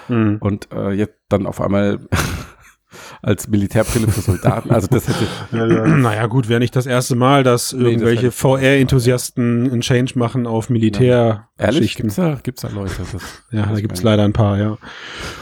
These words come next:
Speaker 1: Äh, und, ähm, insofern, pah, also du hast es gerade schon gesagt, das ist,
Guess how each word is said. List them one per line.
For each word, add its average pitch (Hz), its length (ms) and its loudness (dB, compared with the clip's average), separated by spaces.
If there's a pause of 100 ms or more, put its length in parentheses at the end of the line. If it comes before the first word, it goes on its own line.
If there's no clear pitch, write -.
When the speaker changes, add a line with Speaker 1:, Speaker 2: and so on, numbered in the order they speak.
(160)
Speaker 1:
Äh, 123 380 6
und, 123 300 4
ähm, 113 540 4
insofern, 123 840 2
pah, 110 360 -2 (140)
also 120 320 0
du 113 200 -2
hast 120 180 -4
es 113 120 -6
gerade 120 220 2
schon 117 180 0
gesagt, 110 460 0
das - 140 -12
ist, - 440 -4